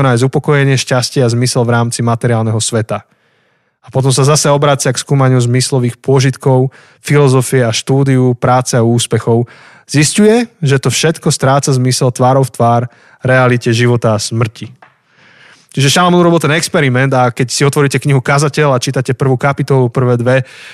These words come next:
tak ja, ja vám prečítam zo pár úryvkov, akože je to krásne čítanie.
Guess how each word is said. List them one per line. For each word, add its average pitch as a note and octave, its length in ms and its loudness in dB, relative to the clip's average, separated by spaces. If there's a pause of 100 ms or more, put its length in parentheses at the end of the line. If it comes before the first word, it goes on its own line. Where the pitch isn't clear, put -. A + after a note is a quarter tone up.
tak B2+ 240 -2
ja, D3 160 -2
ja E3 160 2
vám F3+ 160 0
prečítam E3+ 340 0
zo D3 140 2
pár D#3 160 2
úryvkov, C#3 560 2
akože A#2+ 160 -4
je A#2 80 -4
to A#2+ 80 -8
krásne C3+ 500 0
čítanie. B2 640 -2